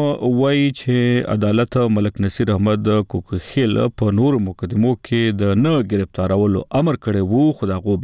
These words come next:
باوجود ډیر اسماعیل خان زندان ته، خو د هغې باوجود د ډیر اسماعیل خان زندانه د خوشي کېدو پر وخت ملک، آ، نصیر احمد پولیسو بیا نیولی دی. لا هم پولیس چارواکو په دې اړه څه نه دي ویلي. البته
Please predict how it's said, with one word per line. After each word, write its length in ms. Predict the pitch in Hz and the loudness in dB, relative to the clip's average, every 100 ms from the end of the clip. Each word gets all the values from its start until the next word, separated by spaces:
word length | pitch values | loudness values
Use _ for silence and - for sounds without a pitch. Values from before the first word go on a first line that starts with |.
| 92 | -4
باوجود 480 | 92 95 147 143 | -4 -2 0 0
ډیر 680 | 139 135 - _ - 113 110 | 0 -2 -8 _ -4 -2 0
اسماعیل 260 | - 101 - | -2 -6 -2
خان 260 | 120 113 110 | 0 0 0
زندان 420 | 101 98 123 117 - | -2 0 0 -2 -2
ته، 420 | 117 117 117 _ _ - - - | 0 0 -2 _ _ -20 -20 -4
خو 80 | 117 | -2
د 80 | 123 | 0
هغې 180 | 147 151 | 0 0
باوجود 360 | 135 131 147 151 156 135 | 0 0 0 0 0 0
د 100 | 123 | 0
ډیر 100 | 113 | 0
اسماعیل 220 | 107 107 - | -2 -6 -4
خان 180 | 123 117 | 0 2
زندانه 400 | 107 107 120 127 110 | 2 2 2 0 0
د 160 | 101 | -4
خوشي 260 | - - 101 - | -6 -8 -8 -4
کېدو 260 | 104 104 113 113 117 139 107 | -4 0 2 2 0 -4 -6
پر 120 | 98 101 | -2 0
وخت 280 | 131 - 127 123 131 104 | -2 -4 -4 -4 -4 -2
ملک، 320 | 98 98 - 110 | -2 -4 -4 -4
آ، 20 | 104 104 | -2 -2
نصیر 280 | 101 110 104 | -2 0 0
احمد 340 | 98 117 123 117 110 - | 0 0 0 0 -2 -2
پولیسو 320 | 110 - 113 - 110 | -2 0 -4 -2 -2
بیا 120 | 104 92 95 | -2 -2 -6
نیولی 260 | 92 98 101 | -4 -2 0
دی. 80 | 127 - - - - - | -2 -4 -18 -20 -18 -4
لا 160 | 170 170 | 0 0
هم 240 | 156 165 151 - | 0 -4 -4 -2
پولیس 200 | 135 123 | -2 -2
چارواکو 420 | - 110 117 - 120 | -2 0 0 -2 -4
په 180 | 107 101 | -2 0
دې 60 | 107 | 0
اړه 320 | 98 - - | 0 -4 -8
څه 180 | - 127 | -4 -2
نه 80 | 147 | 0
دي 60 | 143 | 0
ویلي. 180 | 143 143 139 - - - | -2 -4 -8 -20 -10 -4
البته 320 | 120 123 143 | -2 0 -2